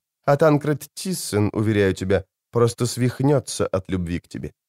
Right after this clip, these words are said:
Надо будет придумать тебе имя и легенду. Цирилла, конечно же, имя красивое и не столь уж редкое,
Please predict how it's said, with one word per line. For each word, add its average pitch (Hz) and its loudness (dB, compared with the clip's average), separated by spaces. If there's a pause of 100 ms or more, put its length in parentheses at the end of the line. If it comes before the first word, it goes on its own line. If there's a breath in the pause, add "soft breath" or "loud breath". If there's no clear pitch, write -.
(300)
Надо 196 4
будет 175 -2
придумать 175 0
тебе 165 -2
имя 185 0
и 165 -4
легенду. 131 -4 (360)
Цирилла, 185 2
конечно 175 0
же, 156 0
имя 170 0
красивое 175 0
и - -2
не 151 4
столь 160 0
уж 151 -2
редкое, 170 -2